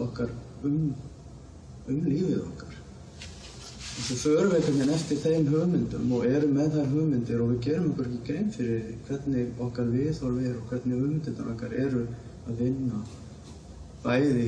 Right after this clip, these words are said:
svona í, í bakgrunninum sem, sem eins konar viðhorf eða svona innra viðhorf. Og líka svo bara sem við, það sem við segjum og við hvort annað. Og, og það sem er að,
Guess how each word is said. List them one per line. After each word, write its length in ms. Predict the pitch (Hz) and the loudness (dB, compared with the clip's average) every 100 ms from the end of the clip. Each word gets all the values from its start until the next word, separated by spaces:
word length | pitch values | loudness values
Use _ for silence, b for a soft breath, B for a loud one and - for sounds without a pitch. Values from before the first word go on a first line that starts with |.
| 117 | 2
svona 240 | 120 117 | 2 2
í, 200 | 120 127 - - - 127 | 4 4 2 -4 -10 -10
í 60 | - - | -8 0
bakgrunninum 760 | 131 156 - 156 127 104 98 - | 2 2 2 4 4 2 -2 -4
sem, 200 | 120 110 107 | -4 -4 -4
sem 160 | 120 113 | -2 -2
eins 140 | 113 113 | -2 -4
konar 460 | 110 107 - - 123 | -4 -4 -6 -10 0
viðhorf 720 | 123 135 - 113 104 101 107 | 2 2 0 -6 -8 -4 -2
eða 220 | 104 - - | -2 -4 -8
svona 220 | 110 101 - - - - - - - - 120 | -6 -6 -8 -14 -18 -18 -20 -18 -16 -8 -2
innra 260 | 127 127 117 | 0 2 4
viðhorf. 640 | 127 123 - - - - - - - - - - - - - - - - 117 | 4 2 -4 -10 -12 -14 -16 -16 -18 -18 -20 -20 -18 -18 -20 -20 -18 -12 0
Og 120 | 120 | 4
líka 320 | 139 139 143 | 4 4 2
svo 140 | 131 123 | 2 2
bara 200 | 113 107 | 2 2
sem 240 | 127 117 | 4 4
við, 160 | 110 107 | 4 2
það 140 | 117 113 | 2 2
sem 140 | 113 | 2
við 100 | 110 | 2
segjum 480 | 135 135 135 104 110 104 | 2 2 4 2 0 -4
og 240 | - - | -6 -6
við 140 | 117 117 | -4 -2
hvort 240 | 117 113 123 | -4 -4 -2
annað. 320 | 127 - - - - - - - - - - - - - - - | -2 -4 -10 -12 -14 -14 -14 -16 -16 -18 -16 -18 -18 -18 -16 -10
Og, 280 | 101 101 104 110 | -4 -2 -2 -4
og 100 | 107 | -4
það 140 | 110 107 | -4 -2
sem 140 | 113 | -2
er 100 | 113 | -2
að, 240 | 110 107 | -4 -6